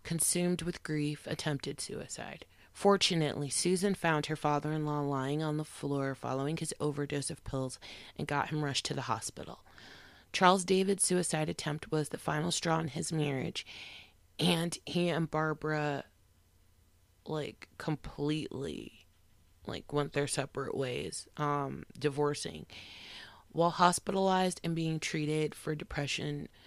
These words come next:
Charles David would meet his second wife, Sue.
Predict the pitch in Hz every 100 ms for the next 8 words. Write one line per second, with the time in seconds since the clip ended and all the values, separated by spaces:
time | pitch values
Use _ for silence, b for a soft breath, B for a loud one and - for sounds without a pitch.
0 | B B B - - 170 165 156 - 165
1 | 160 156 160 160 156 185 - - 156 156
2 | 151 151 - 156 147 - 160 170 - -
3 | - 151 - - 220 180